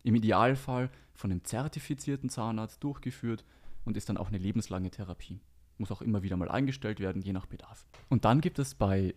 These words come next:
Rückenlage assoziierten Schlafapnoe neben der Schiene auch noch die Möglichkeit, eine Lagetherapie zu machen.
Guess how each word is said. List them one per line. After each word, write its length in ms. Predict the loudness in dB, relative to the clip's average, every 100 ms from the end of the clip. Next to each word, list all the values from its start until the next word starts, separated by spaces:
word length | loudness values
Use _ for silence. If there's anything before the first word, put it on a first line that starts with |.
| -2
Rückenlage 920 | 2 2 2 -2 0 -2 -2 -4 -4 -10 -20 _ -6
assoziierten 640 | -4 -2 -4 -4 -2 -2
Schlafapnoe 640 | 0 -2 0 -2 0 0 0
neben 240 | -4 -2
der 100 | -2
Schiene 320 | -2 -2 0 0
auch 100 | -2
noch 120 | -2
die 100 | 0
Möglichkeit, 680 | 0 0 -4 -6 -6 -4 0
eine 100 | 0
Lagetherapie 880 | 0 0 -4 -4 -4 -4 -6 -10
zu 160 | -6 -2
machen. 320 | -2 0 -4